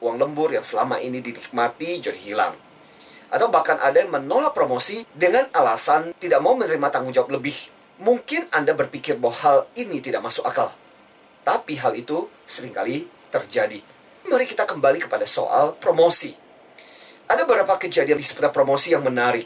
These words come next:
Pernah satu kali, ada seorang kepala yang mau dipromosikan ke jenjang lebih tinggi. Ia telah dipanggil oleh atasannya untuk diberitahukan.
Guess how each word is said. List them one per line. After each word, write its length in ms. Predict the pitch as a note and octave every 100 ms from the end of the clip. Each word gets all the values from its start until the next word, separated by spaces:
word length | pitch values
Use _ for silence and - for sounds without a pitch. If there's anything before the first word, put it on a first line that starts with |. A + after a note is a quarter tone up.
| - D#3
Pernah 240 | D#3 G3
satu 240 | - -
kali, 400 | - C4 - - - -
ada 160 | - D#4+
seorang 320 | A3+ F#3 E3+
kepala 400 | - C#3 D3 D#3
yang 240 | C#3+ B2
mau 480 | B2 B2+ C#3+ E3 D#3
dipromosikan 640 | D3 D3+ C#3 B2+ - C#3+
ke 160 | D3 B2+
jenjang 320 | F#3 E3 A#2+
lebih 160 | A#2 A#2 -
tinggi. 320 | C#3+ C3+ B2 - -
Ia 160 | D4 E4
telah 160 | E3
dipanggil 480 | D#3 - - D3 E3
oleh 160 | D3 A#2+
atasannya 400 | B2 A#2 C#3 E3+
untuk 160 | D#3
diberitahukan. 720 | C#3 B2+ B2+ - A#2 A#2 A2